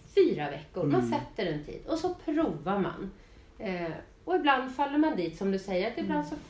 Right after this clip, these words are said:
Speaker 1: kommer det fallgropar, men det är inte hela världen. Man, man dör inte.
Speaker 3: Mm.
Speaker 1: Men vinsten, man får ju titta, vad är vinsten?
Speaker 3: Mm.
Speaker 1: Vad kan jag vinna på det här?
Speaker 2: Mm.
Speaker 1: Och det kan ju vara, "Jo, men jag mår bättre. Jag blir piggare." Eh, och det kände jag när jag la om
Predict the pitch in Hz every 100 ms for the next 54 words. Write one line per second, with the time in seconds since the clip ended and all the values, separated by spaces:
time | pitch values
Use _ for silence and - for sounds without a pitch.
0 | - - 269 254 240 247 254 196 190 220
1 | 240 247 311 311 240 247 233 226 254 277
2 | 160 - - 247 277 208 262 262 285 233
3 | 160 147 151 - - - 208 185 233 226
4 | 226 180 254 381 349 - 160 156 190 190
5 | 208 208 233 - 196 220 214 214 196 -
6 | - 285 320 208 156 - - - - -
7 | 180 - - 269 262 190 165 170 151 131
8 | 156 151 139 123 151 - 175 139 127 104
9 | 98 262 285 277 214 208 277 262 233 220
10 | 208 202 190 262 285 220 143 - - 147
11 | 156 - - 208 220 175 175 226 294 262
12 | - 226 156 113 - 147 156 - - -
13 | 185 185 175 151 - 196 202 185 311 320
14 | 302 254 190 170 185 302 311 214 160 147
15 | 139